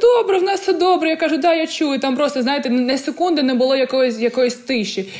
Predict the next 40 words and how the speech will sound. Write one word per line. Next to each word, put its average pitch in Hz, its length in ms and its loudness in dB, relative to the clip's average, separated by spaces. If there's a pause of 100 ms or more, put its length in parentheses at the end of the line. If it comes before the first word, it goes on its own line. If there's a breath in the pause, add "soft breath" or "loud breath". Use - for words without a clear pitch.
І 254 60 -6
ти 262 100 -2
просто 302 200 0
розумієш, 330 400 0
як, 262 160 -2
ну, 254 180 2
як, 247 320 -2
ну, 233 140 -2
тобі 233 520 0
людина 262 320 0
бреше, 370 380 -2
твоя 233 240 0
рідна, 214 320 -2 (460 loud breath)
і 269 80 -2
ти, 311 200 0
ну, 294 80 2 (160)
а 285 120 0
ти 359 100 0
нічого 370 300 2
не 349 100 2
можеш 339 220 0
зробити. 233 360 0
Ти 285 100 -4
читаєш 349 400 0
ці 349 120 -2
новини, 359 420 0
там, 226 200 -4
туди 311 280 -2
влучання, 262 600 -4
туди, 277 340 -4
туди, 294 340 -4
туди. 285 260 -4
І 202 160 -2
дійсно, 294 280 -2
ну, 247 100 0
типу, 233 200 -2
не 240 100 2
було 269 220 0
просто 254 320 -2
якогось 240 420 0